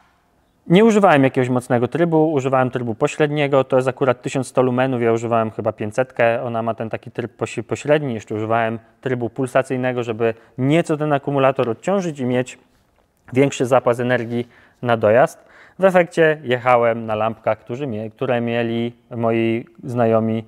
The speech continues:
uczestnicy, z którymi jechałem, e, ten wyścig, gdzie, gdzie złapaliśmy się na trasie. No i musiałem być zdany na ich łaskę, że tak powiem, i jechać obok nich,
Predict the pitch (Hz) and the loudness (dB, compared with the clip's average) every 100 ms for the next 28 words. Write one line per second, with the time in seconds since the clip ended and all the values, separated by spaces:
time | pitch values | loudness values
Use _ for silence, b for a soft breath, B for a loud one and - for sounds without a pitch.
0 | b b b - 131 139 - 135 120 120 | b b b -8 -2 -2 -2 -4 -4 -4
1 | 120 - 120 113 113 110 117 110 107 107 | -4 -4 -2 -2 -2 0 2 2 0 -4
2 | - - 113 107 113 113 117 - 107 - | -8 -8 -4 -2 0 0 -2 -4 -8 -6
3 | 110 113 110 113 113 110 117 113 110 - | 0 0 0 0 0 2 2 2 -4 -4
4 | 107 104 107 101 190 - B B B B | -4 -2 -2 -2 -4 -6 B B B B
5 | B B B B B B 208 240 196 170 | B B B B B B 2 4 6 6
6 | 170 156 143 123 123 127 131 123 123 120 | 6 4 2 4 6 6 4 2 2 2
7 | 113 117 117 120 117 113 113 - 107 107 | 2 0 0 -4 0 2 2 0 -2 0
8 | 107 107 151 165 143 135 117 120 113 - | -2 -2 -2 -2 -4 -2 -2 -2 -4 -6
9 | 107 104 113 123 - | -6 -4 -4 -6 -10